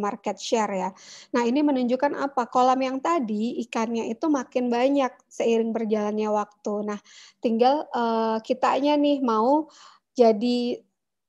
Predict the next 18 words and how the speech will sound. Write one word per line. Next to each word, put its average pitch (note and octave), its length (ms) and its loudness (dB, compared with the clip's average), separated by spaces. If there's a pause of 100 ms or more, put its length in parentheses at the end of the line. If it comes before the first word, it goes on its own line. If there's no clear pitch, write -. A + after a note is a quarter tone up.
(280)
pemancingnya A3+ 580 2
sekarang A3+ 480 -2
atau C#4 240 0
nanti-nanti B3 840 -2
gitu. G#3 260 -6
Tunggu A3+ 300 -4
marketnya A#3+ 480 0
udah A3 160 2
mulai G#3+ 240 -4
saturated A3 800 -4
gitu. F#3+ 400 -8 (1120)
Nah, A3 160 0
ini A#3+ 240 -2
juga A#3 220 4
data A3 260 0
yang B3+ 160 -2
menunjukkan A#3 400 0
bahwa, A3+ 320 0